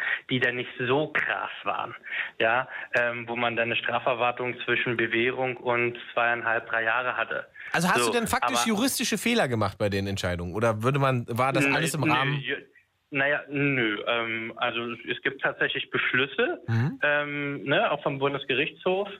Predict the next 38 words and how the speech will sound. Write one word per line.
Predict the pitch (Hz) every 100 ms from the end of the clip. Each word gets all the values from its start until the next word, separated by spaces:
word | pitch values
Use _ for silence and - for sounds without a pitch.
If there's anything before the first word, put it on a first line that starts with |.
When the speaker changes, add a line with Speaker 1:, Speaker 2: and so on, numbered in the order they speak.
| -
Speaker 1:
ähm, | 147 143 139
wo | 135
halt | 139 -
drinne | 131 147
steht, | 143 147 139
dass | 139 -
die | 139
Entscheidungen, | 127 120 131 127 156 165 170 175 170 - - _
äh, | 143 143 139
in | 135 127
Rechtslagen | 131 - - 143 135 135
von | 135
mir | 131 131 120
eigentlich | 127 131 127
korrekt | - 117 123 -
waren. | 143 156 165
Das | -
Problem | - 123 127 135
ist | 151 -
aber | 139 143
halt, | 139 147 156
dass | 135
ich | 135 139
nie | 139
Jura | 139 135 131
studiert | - 120 120 131
Speaker 2:
<laughs> |
Ja. | 143 139
Speaker 1:
habe, | 147 165 131 160 160 127
nicht | 139 156
Speaker 2:
Und | 139
Speaker 1:
Richter | 135 156 147
bin | 151 143
oder | 139 123
sonst | 127 165 151
was | 151 151
und | 139
somit... | 131 135 143